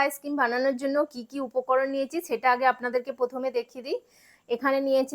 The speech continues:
দেখুন পাকা আম নিয়েছি, দেখুন আমটা কতটা সুন্দর। মানে এই এরকম আ-, পাকা আম দিয়ে মানে আইসক্রিম বানালে ভীষণই সুন্দর খেতে হয়। এই গরমে তো মানে আম খেতে সকলেই ভীষণ ভালোবাসে, আর যদি এরকম ঠান্ডা ঠান্ডা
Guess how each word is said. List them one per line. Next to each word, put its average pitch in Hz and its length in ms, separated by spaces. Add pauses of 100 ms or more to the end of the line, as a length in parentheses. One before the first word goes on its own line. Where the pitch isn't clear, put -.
দেখুন 294 200 (140)
পাকা 226 340
আম 247 80 (100)
নিয়েছি, 269 320 (440)
দেখুন 190 300 (200)
আমটা 220 240 (120)
কতটা 214 360 (120)
সুন্দর। 190 360 (560)
মানে 226 120 (140)
এই 254 80 (120)
এরকম 269 320 (100)
আ-, 226 160
পাকা 202 340
আম 226 80 (140)
দিয়ে 269 160 (100)
মানে 247 140 (200)
আইসক্রিম 202 420
বানালে 262 260 (120)
ভীষণই 269 460 (100)
সুন্দর 254 280 (120)
খেতে 226 320
হয়। 262 220 (420)
এই 220 140 (100)
গরমে 240 340 (140)
তো 285 60 (120)
মানে 269 160 (160)
আম 233 100 (120)
খেতে 254 220 (120)
সকলেই 247 420 (140)
ভীষণ 254 300 (100)
ভালোবাসে, 247 460 (100)
আর 208 80 (100)
যদি 220 200
এরকম 240 240 (100)
ঠান্ডা 214 320
ঠান্ডা 247 220